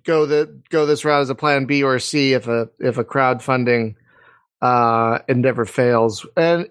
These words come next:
it, it can work. Like, like, uh, Starbound, that's what they did. They did a pre-order type alpha funding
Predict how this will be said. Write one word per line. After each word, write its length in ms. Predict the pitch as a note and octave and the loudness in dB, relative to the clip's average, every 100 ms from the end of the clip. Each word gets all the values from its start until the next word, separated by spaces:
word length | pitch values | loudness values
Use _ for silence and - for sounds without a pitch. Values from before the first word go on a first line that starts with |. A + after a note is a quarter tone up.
| - | -4
it, 180 | G#3 - | -4 -4
it 120 | A#3+ A#3+ | -4 -2
can 180 | C#4 D4 | 0 0
work. 180 | C#4 G3 | 0 0
Like, 280 | G3 - - | -2 -4 -4
like, 280 | G3 F#3 | -4 -2
uh, 320 | F3+ F3 E3+ D3 _ - - _ - | 0 2 0 -4 _ -20 -20 _ -8
Starbound, 720 | - - A#3+ A#3+ E3+ B2 A2+ | -4 2 2 2 0 -2 -2
that's 180 | D#3+ F3 | -4 -2
what 100 | E3+ | 0
they 160 | F#3+ | 2
did. 260 | D3 A#2+ F#2+ _ - | 2 -2 -6 _ -4
They 120 | C3+ | -2
did 160 | D3+ C#3 | 0 -2
a 100 | B2+ | -2
pre-order 880 | - D3+ D3 C#3 C3+ C3 B2+ A#2 _ _ _ _ - | -2 0 2 2 2 2 0 -2 _ _ _ _ -4
type 400 | C#3+ C3 - - | 0 0 -2 -4
alpha 300 | C3 C3 C#3 | 0 0 -2
funding 720 | A2+ C3+ B2+ C3 B2 B2 A#2 | -2 0 0 0 0 -2 -4